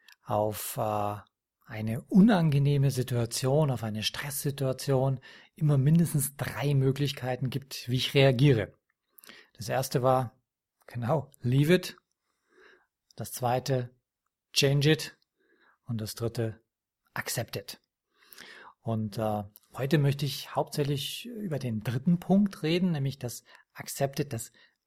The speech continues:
Annehmen von so einem widrigen Um-, Umstand. Und das ist gerade dann wichtig, äh, im Leben, weil es gibt manchmal Situationen, wo ich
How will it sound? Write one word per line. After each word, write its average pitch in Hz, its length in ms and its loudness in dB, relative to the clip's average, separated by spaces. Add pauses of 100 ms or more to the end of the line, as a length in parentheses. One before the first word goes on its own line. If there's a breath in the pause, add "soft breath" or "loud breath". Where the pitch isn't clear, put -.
(320)
Annehmen 123 1040 2 (220 loud breath)
von 127 360 -2
so 117 160 -2
einem 117 420 -4
widrigen 131 460 -2
Um-, 143 360 0
Umstand. 156 600 2 (420 loud breath)
Und 123 80 -4
das 135 80 2
ist - 280 -2 (340)
gerade 131 340 0
dann 120 380 -2
wichtig, 208 420 0 (400 loud breath)
äh, 160 320 -2 (220)
im 170 180 0
Leben, 185 380 4 (320 loud breath)
weil 151 160 -4
es - 80 -8
gibt - 180 -6
manchmal 156 300 2
Situationen, 143 720 0
wo 156 120 0
ich 151 220 -6